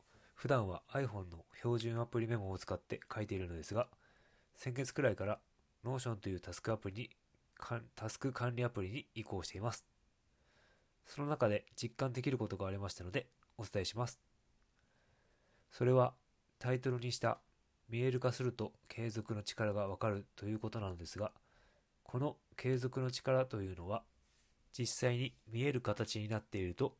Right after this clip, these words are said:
よくわかります。iPhoneのメモからNotionのデータベースに移すわけですが、音声配信だけだと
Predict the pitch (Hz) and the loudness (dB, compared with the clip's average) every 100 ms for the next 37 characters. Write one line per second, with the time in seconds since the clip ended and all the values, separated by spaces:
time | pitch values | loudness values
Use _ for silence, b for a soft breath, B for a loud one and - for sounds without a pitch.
0 | _ 117 - 104 95 92 90 92 - - | _ -6 -2 -2 -2 -2 -6 -6 -8 -10
1 | _ _ _ _ _ _ B B B B | _ _ _ _ _ _ B B B B
2 | B - 143 139 120 101 95 104 _ 123 | B 0 2 4 0 -2 -4 -6 _ -2
3 | 117 104 92 110 - _ _ _ _ _ | 0 2 2 2 -2 _ _ _ _ _
4 | _ 123 139 127 92 95 - - 110 113 | _ -2 0 0 -2 -4 -6 -2 0 2
5 | 113 117 104 113 139 - 107 104 90 80 | 2 2 0 -6 -6 -4 0 0 0 -4
6 | - 104 - _ b b b b b - | -2 0 -2 _ b b b b b -6
7 | 120 120 131 127 139 135 101 92 95 87 | -4 0 2 2 0 -2 -2 -2 -2 -2
8 | 117 - | -2 -4